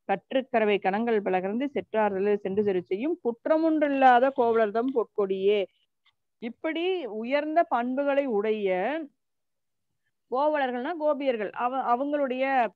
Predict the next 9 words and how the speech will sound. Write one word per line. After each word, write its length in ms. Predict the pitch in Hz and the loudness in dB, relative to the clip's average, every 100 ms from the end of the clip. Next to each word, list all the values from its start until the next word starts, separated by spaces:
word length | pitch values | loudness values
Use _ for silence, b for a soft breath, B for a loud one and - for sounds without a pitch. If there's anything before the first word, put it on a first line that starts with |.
| _ | _
பெண்ணே, 520 | 220 220 208 214 208 | -8 -6 -6 -6 -6
அ-, 80 | 180 | -6
அங்க 500 | - 220 214 240 262 | -6 -6 -2 -2 0
இருக்கக்கூடிய 540 | 262 285 269 226 233 240 | -2 -4 -2 -2 0 0
பெண்ணே 580 | 240 208 202 208 196 | 0 -2 -2 -2 -2
அப்படின்னு 360 | 196 190 226 226 | -4 -4 -4 -4
சொல்லி 240 | 208 240 330 | -4 -6 -2
சொல்றாங்க. 340 | 226 202 196 | 0 2 0
அதாவது 680 | 180 185 185 180 170 269 | 2 4 2 0 -2 -4